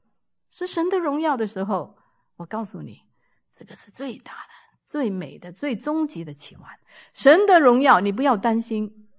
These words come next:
神不帮助你的。但是假如你的定睛就是一个小的目标，神，你要解决我的问题的话，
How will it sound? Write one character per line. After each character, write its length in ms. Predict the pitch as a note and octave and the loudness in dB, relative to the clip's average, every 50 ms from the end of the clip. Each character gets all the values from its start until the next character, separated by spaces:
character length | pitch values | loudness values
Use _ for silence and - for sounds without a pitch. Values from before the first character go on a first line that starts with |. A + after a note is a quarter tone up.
| _ _ _ | _ _ _
神 220 | - - - D#3+ | -18 -12 -10 -10
不 100 | F#3 F3 | -10 -10
帮 240 | D#3 D#3+ D#3 D3 D#3 D3+ | -10 -10 -8 -8 -8 -8
助 120 | - C#3 | -10 -14
你 80 | D3 C#3+ - _ | -18 -20 -20 _
的。 60 | - - - _ _ _ _ _ _ _ _ _ _ _ _ _ _ _ _ _ _ _ _ _ _ _ _ _ _ _ _ | -20 -20 -20 _ _ _ _ _ _ _ _ _ _ _ _ _ _ _ _ _ _ _ _ _ _ _ _ _ _ _ _
但 140 | - F#4+ G4+ | 0 2 2
是 120 | D4+ D4+ | 2 2
假 180 | A#3+ C4 G3+ G#3+ | 2 4 4 6
如 120 | A#3 C#4 | 6 6
你 160 | C#4 B3 G#3 | 6 6 6
的 200 | G#3 A#3 A3+ G#3 | 4 4 2 2
定 380 | - - - - F4+ F4+ C#4+ B3+ | 0 -4 0 2 2 4 4 4
睛 320 | A#3 C4+ C4+ C4+ B3+ - | 4 2 0 0 -2 -4
就 140 | A#3 - B3+ | -6 -8 -6
是 100 | A#3 B3+ | -6 -4
一 40 | B3 | -4
个 80 | A#3+ A#3+ | -4 -4
小 220 | A#3+ - - D3+ | -4 -6 -8 -8
的 100 | E3 F#3 | -6 -4
目 140 | F#3+ G3+ F#3+ | -4 -4 -4
标， 260 | D#3+ E3+ E3 D#3+ - - | -6 -8 -10 -12 -12 -14
神， 320 | - - E3+ D#3 E3 E3 | -16 -14 -10 -10 -8 -8
你 80 | E3+ F3 | -8 -8
要 120 | F3 E3+ | -8 -8
解 160 | D#3+ - - | -8 -10 -12
决 120 | C#3+ D3+ D3 | -12 -12 -12
我 140 | C#3 G#2+ | -12 -14
的 100 | - D3 | -14 -14
问 160 | C#3+ D3 A#2+ G#2 | -14 -12 -14 -16
题 160 | - - - | -18 -20 -20
的 100 | - - | -20 -20
话， 80 | - | -20